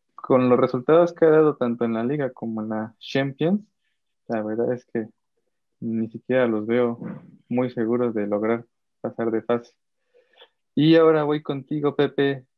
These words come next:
Este, entonces, con el Manchester United, ya dile a Solskjaer que se decida, ¿no? De repente vienen con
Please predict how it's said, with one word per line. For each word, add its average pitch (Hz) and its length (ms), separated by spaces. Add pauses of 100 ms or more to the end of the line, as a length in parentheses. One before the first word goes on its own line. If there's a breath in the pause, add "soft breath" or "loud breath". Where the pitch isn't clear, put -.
Este, 120 840 (720)
entonces, 170 560
con 143 200
el 139 120
Manchester 165 460 (120)
United, 135 460 (520)
ya 147 200
dile 185 220
a 165 80
Solskjaer 170 500
que - 80
se - 120
decida, 131 440
¿no? 180 320
De 135 160
repente 202 560
vienen 170 300
con 120 240